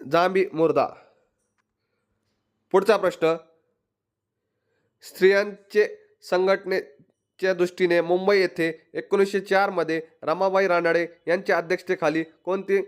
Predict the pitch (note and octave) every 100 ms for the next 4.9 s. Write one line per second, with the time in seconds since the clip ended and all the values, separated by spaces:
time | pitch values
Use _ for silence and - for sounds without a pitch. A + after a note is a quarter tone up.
0 | - _ _ _ - F3+ F3+ F#3 F#3 F3+
1 | G3 - D3+ E3 E3 F#3 - - E3+ C3
2 | - - _ _ _ _ _ _ _ _
3 | _ - G3 G#3 G3+ F#3 F#3+ - _ _
4 | _ - E3+ G3 G3 F#3 F3 E3+